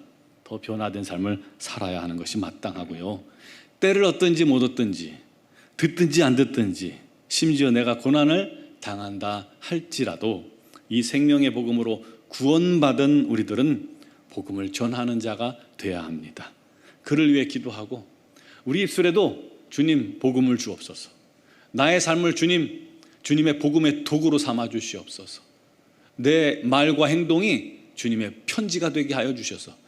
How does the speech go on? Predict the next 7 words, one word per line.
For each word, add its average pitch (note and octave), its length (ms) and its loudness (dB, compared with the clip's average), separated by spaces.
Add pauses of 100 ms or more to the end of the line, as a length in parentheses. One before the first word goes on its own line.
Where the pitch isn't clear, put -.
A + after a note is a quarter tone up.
(320)
그들로 A#2+ 360 4
말미암아 G#2+ 580 -2
나를 C3+ 280 0
통해 F3+ 440 0 (220)
예수를 A2+ 440 -4
알게 F2+ 260 -8
하소서." E2+ 340 -12